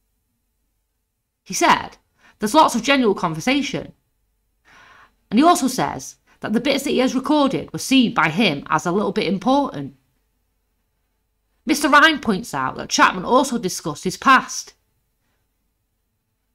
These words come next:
He also said how he was a changed person now.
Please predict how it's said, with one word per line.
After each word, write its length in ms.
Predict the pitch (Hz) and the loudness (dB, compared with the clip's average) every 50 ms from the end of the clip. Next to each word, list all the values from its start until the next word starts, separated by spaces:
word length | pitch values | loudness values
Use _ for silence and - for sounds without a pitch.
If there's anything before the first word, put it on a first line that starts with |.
| _ _ _ _ _ _ _ _ _ | _ _ _ _ _ _ _ _ _
He 120 | _ 240 262 | _ 2 4
also 280 | 311 330 269 - 247 | 4 4 2 0 -2
said 300 | - - 160 143 143 143 | -2 -2 -2 -4 -4 -6
how 120 | - - 190 | -4 -2 0
he 60 | 180 | 0
was 160 | 185 180 180 | 0 0 -2
a 40 | 170 | -6
changed 380 | 170 - 220 214 214 208 - - | -2 0 0 0 0 -2 -2 0
person 420 | 269 277 302 311 - 214 180 151 | 2 2 2 0 0 -4 -6 -6
now. 320 | 135 135 - - - - | -8 -10 -12 -12 -14 -16